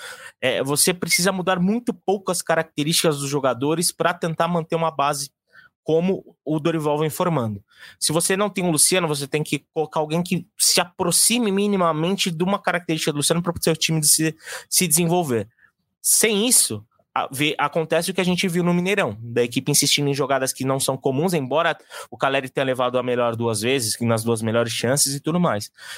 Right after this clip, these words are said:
Então, é, é uma situação que o Dorival tem que trabalhar, porque, é, o Alisson é, é um cara útil pro São Paulo e já se mostrou útil em outras ocasiões, inclusive no, no último jogo contra o Atlético Paranaense.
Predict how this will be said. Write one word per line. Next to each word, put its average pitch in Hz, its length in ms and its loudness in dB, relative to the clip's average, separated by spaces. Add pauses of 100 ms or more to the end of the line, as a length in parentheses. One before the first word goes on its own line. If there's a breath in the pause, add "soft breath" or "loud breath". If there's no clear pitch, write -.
(200 loud breath)
Então, 151 320 0
é, 143 480 0
é - 20 0
uma 147 140 0
situação 165 280 0
que 175 60 -4
o 175 60 -6
Dorival 165 440 -2
tem 180 160 0
que 202 120 -8
trabalhar, 151 500 0
porque, 135 480 0 (320 soft breath)
é, 110 680 2
o 117 120 -2
Alisson 147 540 0 (480)
é, - 240 0
é 131 160 0
um 190 140 -2
cara 147 340 0
útil 165 400 -2
pro - 140 -6
São 110 180 0
Paulo 139 360 -2
e 151 40 -6
já 131 200 -2
se - 260 -2
mostrou 127 380 0
útil 160 280 0
em 147 60 0
outras 143 300 -2
ocasiões, 127 400 0
inclusive 151 440 -2
no, 170 240 0
no 156 120 0
último 160 340 -2
jogo 143 180 0
contra 151 180 -2
o - 20 -8
Atlético - 280 -2
Paranaense. 156 640 -2